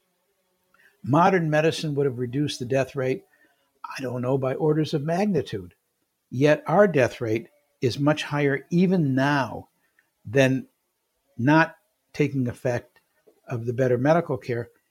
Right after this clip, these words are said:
And when we call our death rate the death rate, we are including in the denominator. So death <laughs> rates are, the numerator is the deaths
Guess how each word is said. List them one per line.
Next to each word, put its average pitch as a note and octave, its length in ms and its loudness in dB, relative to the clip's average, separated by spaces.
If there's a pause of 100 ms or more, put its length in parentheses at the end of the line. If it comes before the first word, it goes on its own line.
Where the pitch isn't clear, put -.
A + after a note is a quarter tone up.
(440)
And D3 260 2 (140)
when C#3+ 240 0
we A3 160 2
call G#3+ 380 2
our E3+ 200 2
death D#3 340 0
rate D3 280 -2
the C3 80 0
death F#3 280 0
rate, C#3 280 -2 (200)
we F3 200 4
are G3 100 4
including E3+ 520 0
in C#3 140 -2
the B2+ 60 -8
denominator. C#3+ 640 -2 (100)
So A#2 120 -2
death C3+ 260 0
<laughs> - 0 -
rates - 420 -2 (680)
are, B2+ 240 2 (480)
the A#2 100 -2
numerator E3+ 480 4
is C3 160 0 (260)
the B2+ 120 -2
deaths A#2 540 -4